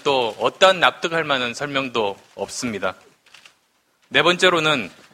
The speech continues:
매일 백업이 이루어진다고 합니다. 그런데 백업이라는 것은 그 상태, 그대로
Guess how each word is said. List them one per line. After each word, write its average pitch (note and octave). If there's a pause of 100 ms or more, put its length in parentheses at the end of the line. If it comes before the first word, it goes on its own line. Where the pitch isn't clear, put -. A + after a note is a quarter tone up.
(440)
매일 E3+
백업이 F3+
이루어진다고 D3
합니다. C#3 (600)
그런데 D3 (1000)
백업이라는 F#3
것은 C3 (800)
그 G3+
상태, F3 (520)
그대로 F3